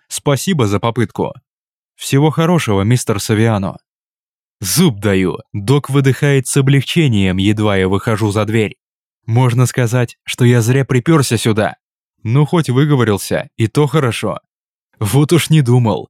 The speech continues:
что в свои тридцать два буду смущаться в присутствии какой-то девчонки. Мне было нечего терять.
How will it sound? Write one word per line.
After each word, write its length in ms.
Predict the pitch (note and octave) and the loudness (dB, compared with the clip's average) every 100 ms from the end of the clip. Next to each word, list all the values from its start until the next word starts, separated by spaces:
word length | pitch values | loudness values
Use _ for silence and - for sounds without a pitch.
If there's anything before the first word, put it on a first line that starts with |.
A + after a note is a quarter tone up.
| - | -12
что 240 | - A#2 | -2 -2
в 60 | - | -2
свои 360 | B2+ B2 A2 | 0 2 2
тридцать 540 | - B2+ B2 - A2+ G2 | 0 0 0 0 -2 0
два 340 | A#2+ C#3+ G#2 | 0 2 -2
буду 340 | F2+ B2 B2 | -2 0 2
смущаться 760 | A#2+ C#3+ C#3+ - E3 A2 - G#2 | 2 2 2 2 -2 -2 -4 -6
в 80 | - | -2
присутствии 720 | D3 C#3+ E3+ D3+ - A2+ G2+ | 0 0 0 -2 -2 0 0
какой-то 500 | G2 C#3 D#3+ C#3+ C3+ | 0 -2 0 0 0
девчонки. 840 | A2 A2+ D3+ - - B2+ F#2+ F#2+ D2+ _ _ _ _ _ | -2 0 -2 -2 0 0 0 -6 -6 _ _ _ _ _
Мне 320 | B2 C#3 F#3 | 0 2 4
было 220 | E3 E3+ F3 | 4 2 4
нечего 460 | F3 E3+ - F#2+ | 4 2 0 -2
терять. 520 | - G2+ F#2+ B1 - | 0 -2 -2 -4 -10